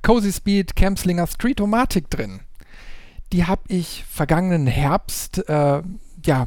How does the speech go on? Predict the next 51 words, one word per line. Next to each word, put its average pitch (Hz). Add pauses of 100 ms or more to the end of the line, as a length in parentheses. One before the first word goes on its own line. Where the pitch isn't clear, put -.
mitgebackt. -
Äh, 180
da 151
gab's, -
äh, 143
eben 143
halt 135
dieses 135
Crowdfunding, 185 (420)
äh, 175
von 165
der 160
Firma. 175 (500)
Und, 151
ähm, 143
das 135
ging 160
auch 139
so 135
ein 131
bisschen 127
durch 120
die 185
Medien 196
durch. 175
Die, 147 (160)
der 160
ein 151
oder 147
andere 151
von -
euch 151
wird 156
das 147
bestimmt 147
mitbekommen 160
haben. 147 (480)
Äh, 156
das 143
Schöne 190
an 147
dieser 143
Tasche 151
ist, 175
das 143
ist 151
eine, 160
die 156
ist -
dafür 143
designt 131